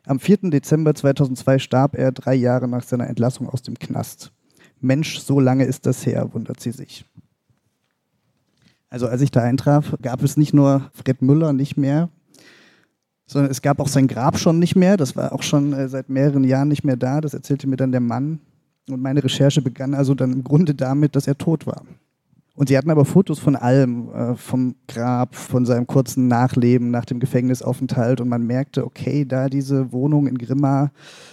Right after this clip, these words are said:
super aufgeräumt, kein Korn Staub, ist so der einzige Ort auf der Welt, an dem die Menschen noch an Fred Müller dachten.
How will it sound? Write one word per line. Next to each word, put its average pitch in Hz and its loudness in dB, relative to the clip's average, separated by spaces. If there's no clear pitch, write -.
super 180 2
aufgeräumt, 151 2
kein 156 4
Korn 151 4
Staub, 143 0
ist 139 -4
so 143 2
der 127 0
einzige 135 0
Ort 135 -2
auf 139 -4
der 123 0
Welt, 127 0
an 131 0
dem 131 -2
die 135 0
Menschen 127 2
noch 127 0
an 123 -2
Fred - -6
Müller 151 4
dachten. - -16